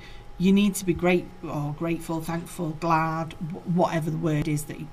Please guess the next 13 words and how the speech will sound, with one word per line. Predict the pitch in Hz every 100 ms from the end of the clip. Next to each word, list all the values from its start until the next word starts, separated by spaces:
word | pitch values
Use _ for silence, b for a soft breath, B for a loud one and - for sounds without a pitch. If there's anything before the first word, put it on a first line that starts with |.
| - -
people | 156 160
wanna | 156 143 139
use. | 160 202 151 - 147 - - B B B B - - - -
You | 175
need | 190 185
to | 196
understand | 170 165 165 160
why | 156 151
you're | 151 151
doing | 165 175 160 -
it, | - 127 -
because | 165 151 165
actually | 175 - - 165 151 143